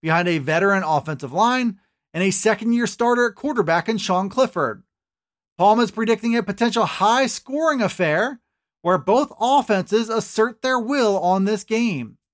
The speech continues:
Penn State has questions to answer on that side of the ball, so the upset pick does make sense, but the Lions also have a real strength in their running game.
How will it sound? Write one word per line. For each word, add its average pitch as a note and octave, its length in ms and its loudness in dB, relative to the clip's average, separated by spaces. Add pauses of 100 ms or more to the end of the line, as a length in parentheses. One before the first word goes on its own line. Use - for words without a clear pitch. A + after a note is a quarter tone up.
(600)
Penn F3+ 160 0
State G3+ 200 4
has G3+ 180 0
questions C4 480 0
to A3 120 2
answer F#3 360 -2
on D#3 100 -2
that D#3 220 -2
side E3 180 2
of C#3+ 80 -2
the C3+ 80 -2
ball, D3 460 0 (320)
so G3+ 80 2
the A3 120 -2
upset C4+ 480 0
pick G3 280 -4
does A#3 260 2
make C4 260 -2
sense, A3+ 520 -2 (500)
but D3+ 80 -6
the E3 80 -4
Lions G3+ 340 2
also A#3 420 2
have G#3 180 2
a F3+ 40 2
real A3+ 360 0
strength A3+ 420 -2
in F#3+ 60 -2
their D#3 160 -2
running C4 300 0
game. C4+ 360 -2